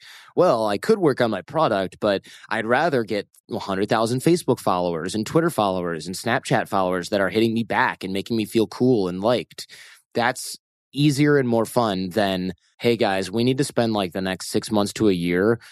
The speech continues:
working out the kinks in this application that we're running, s-, pitching investors and really busting our asses. It's really, really hard." It's really easy to make a better website.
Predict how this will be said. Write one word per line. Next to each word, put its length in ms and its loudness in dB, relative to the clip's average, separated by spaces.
working 440 0
out 140 -2
the 100 -2
kinks 340 -4
in 100 0
this 160 -2
application 640 0
that 160 -2
we're 100 -2
running, 440 -4
s-, 140 -12
pitching 380 0
investors 760 0
and 240 -4
really 220 4
busting 360 -2
our 120 0
asses. 440 -4
It's 160 -8
really, 280 0
really 220 -2
hard." 420 0
It's 140 -4
really 580 4
easy 240 2
to 80 4
make 200 -2
a 40 -2
better 200 -4
website. 460 -6